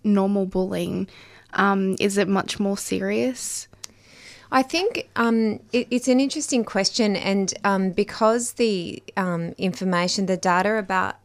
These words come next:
Speaker 2: um, bullying is quite difficult to, uh, get fully, like, methodologically, all the,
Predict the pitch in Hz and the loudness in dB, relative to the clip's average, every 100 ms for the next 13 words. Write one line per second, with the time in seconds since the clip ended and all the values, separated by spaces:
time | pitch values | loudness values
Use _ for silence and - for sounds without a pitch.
0 | _ - 185 190 185 185 185 180 - 185 | _ -6 -4 0 0 0 0 -2 -2 -4
1 | - 190 196 190 208 - - - - 185 | -2 -4 -6 -2 -4 -4 -8 -6 -4 -2
2 | 175 170 - - - - _ _ - 185 | -2 -4 -8 -20 -20 -20 _ _ -6 -2
3 | 175 170 175 - _ - - 185 190 185 | -2 -2 -6 -8 _ -20 -12 0 2 2
4 | - - - - - - 190 220 311 339 | 0 -4 -4 -12 -10 0 2 2 2 -2
5 | 185 180 190 185 190 175 170 170 180 185 | 0 -2 0 -2 0 -2 -2 -2 -4 -2
6 | 175 165 - 180 185 175 | -2 -2 -2 -2 0 -2